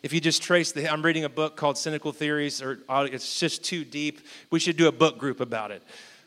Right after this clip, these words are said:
But, but the reality is that many of us have, we, we, we're seeing the fruits, and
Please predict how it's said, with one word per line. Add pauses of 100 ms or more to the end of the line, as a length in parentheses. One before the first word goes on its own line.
(140)
But,
but
the
reality
is
that
many
of
us
have,
we,
we,
we're
seeing
the
fruits,
and